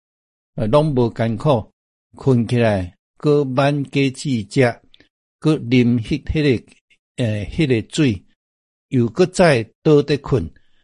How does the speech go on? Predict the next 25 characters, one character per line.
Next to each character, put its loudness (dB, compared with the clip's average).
几 2
若 2
暝 0
日， -20
拢 0
是 -6
安 0
尼， -2
迄 -4
叠 0
就 -4
吟 -2
诗 -4
讲， 0
外 2
面 2
的 0
溪 -2
水 -2
真 -2
甜， 2
双 2
边 -2
果 0
子 -6